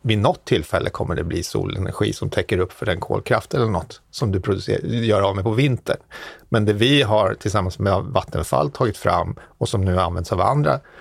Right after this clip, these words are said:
stora kunder, elkunder i Sverige, det är ett avtal som heter tjugofyra sju. Det innebär att våra datacenter rapporterar hela tiden elbehov till Vattenfall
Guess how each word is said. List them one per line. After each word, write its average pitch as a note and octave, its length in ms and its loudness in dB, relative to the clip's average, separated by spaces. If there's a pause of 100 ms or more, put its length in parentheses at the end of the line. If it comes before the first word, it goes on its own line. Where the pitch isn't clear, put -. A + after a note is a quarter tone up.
(260)
stora A2 320 2
kunder, F#2 360 0
elkunder F#2 480 -2
i F2+ 60 0
Sverige, - 500 -2
det A#2+ 280 0
är G2+ 40 0
ett - 180 -4
avtal F#2 300 0
som F#2+ 120 -4
heter F#2 140 -4
tjugofyra - 400 -2
sju. D3 380 0 (320)
Det - 80 0
innebär G2 260 0
att F#2 160 -4
våra G2 340 2
datacenter G2 600 -2
rapporterar C#3+ 840 0
hela G#2 200 0
tiden F2 380 -4 (400)
elbehov G2 640 2
till - 180 -2
Vattenfall - 560 -2